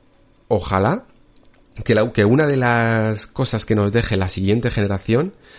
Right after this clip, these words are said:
sea un montón de herramientas. Un montón de herramientas para que los jugadores puedan crear s-, sus propios circuitos, sus propios niveles, de maneras cada vez más y más intuitivas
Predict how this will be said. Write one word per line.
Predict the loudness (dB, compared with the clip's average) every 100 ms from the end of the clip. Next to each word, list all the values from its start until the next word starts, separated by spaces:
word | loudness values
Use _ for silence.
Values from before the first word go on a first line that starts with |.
| -14
sea | -4 0 -2 0
un | 2 4
montón | 4 2 0 0
de | 0
herramientas. | -2 -2 -2 -4 -10 -16 _ _ _ _ -2
Un | 2
montón | 2 2 0
de |
herramientas | 0 0 0 -2 -4 -2
para | -4 0
que | -2 0
los | -4 -4
jugadores | -4 0 0 0
puedan | -2 -2
crear | -2 -4
s-, | -4 -10 _
sus | -16 -6
propios | -2 -2 -4
circuitos, | -4 0 2 2 0 -4 -16 -18 -12
sus | -10 -2
propios | 0 2 4 4 2 0
niveles, | -2 0 2 2 0 -4 -12 -6
de | 0
maneras | 2 2 0
cada | 0 0
vez | 0
más | 0 0 0 -4 -8
y | -4
más | -2 -2 -6
intuitivas | -4 -4 -2 -2 0 0 -2